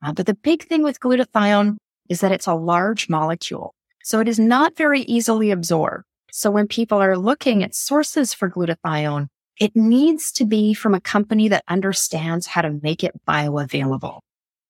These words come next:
Glutathione off the shelf at your local health food store is probably going to come out the same way it went in, and not very much of it will be absorbed in your tissues.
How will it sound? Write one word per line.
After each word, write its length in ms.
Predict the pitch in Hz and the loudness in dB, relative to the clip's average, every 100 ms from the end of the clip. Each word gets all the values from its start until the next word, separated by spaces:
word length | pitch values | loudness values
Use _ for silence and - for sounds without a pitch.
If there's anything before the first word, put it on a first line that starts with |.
| _ | _
Glutathione 800 | 170 190 240 - 190 185 180 180 180 | 0 2 2 2 2 2 2 0 0
off 240 | 156 170 - | -2 -4 -2
the 80 | |
shelf 560 | 240 - 208 180 180 - - | -2 0 2 2 -2 -8 -10
at 220 | 160 - | -6 -4
your 80 | 151 | -2
local 240 | 147 165 | -2 -2
health 260 | 139 220 - | 0 0 0
food 240 | - 190 | -2 -2
store 500 | - - 170 160 156 - _ - | -2 -2 0 2 0 -4 _ -12
is 160 | - - | -12 -8
probably 600 | - 220 254 262 240 220 | 0 2 2 2 2 2
going 240 | 208 208 | 2 2
to 100 | 196 | 0
come 320 | - 190 185 - | -2 0 0 0
out 220 | 202 233 - | -2 -2 -6
the 80 | - | -6
same 440 | 190 - 190 185 180 | -6 0 2 4 4
way 240 | 170 170 | 4 2
it 160 | 170 - | 0 -2
went 240 | 160 156 - | -2 -4 -8
in, 360 | 165 147 139 135 - | -4 -4 -4 -6 -8
and 180 | 147 156 | -8 -4
not 200 | 156 - - | -4 -4 0
very 220 | 165 165 | 2 4
much 320 | 160 156 - | 2 -2 -2
of 100 | 160 | -2
it 140 | 151 - | -4 -4
will 160 | 156 | -6
be 260 | - 156 151 | 0 0 2
absorbed 540 | 143 139 143 151 143 | 0 -2 0 0 0
in 140 | 147 143 | -4 -6
your 120 | 143 | -8
tissues. 760 | - - - - - - - | -8 -6 -4 -4 -8 -8 -8